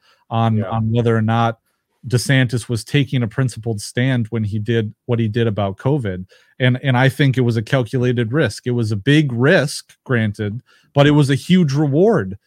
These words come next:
Speaker 1: And I think he read the
Speaker 2: Yeah.
Speaker 1: tea leaves and was willing to risk his political career for, for an opportunity to be thrust into the presidential conversation. And I think if, you know, he's a smart guy, he's a lawyer.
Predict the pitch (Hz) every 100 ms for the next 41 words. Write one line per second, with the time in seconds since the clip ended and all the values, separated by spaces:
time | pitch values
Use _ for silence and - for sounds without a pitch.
0 | _ 127 131 - 165 147 160 139 143 135
1 | 131 - 214 196 107 101 107 - - _
2 | - 131 131 113 147 165 160 - 110 120
3 | 180 175 - - 135 113 127 127 139 135
4 | - 113 117 156 110 104 110 _ _ _
5 | - 139 135 135 127 - - 147 151 127
6 | 139 139 117 151 170 143 120 120 _ _
7 | - 135 135 - 147 135 - 127 131 117
8 | 139 120 127 123 - 127 113 135 131 127
9 | - 139 156 92 87 - _ _ 120 117
10 | 110 135 123 120 - 127 123 113 165 214
11 | - 120 98 98 107 95 117 127 139 151
12 | 107 98 98 107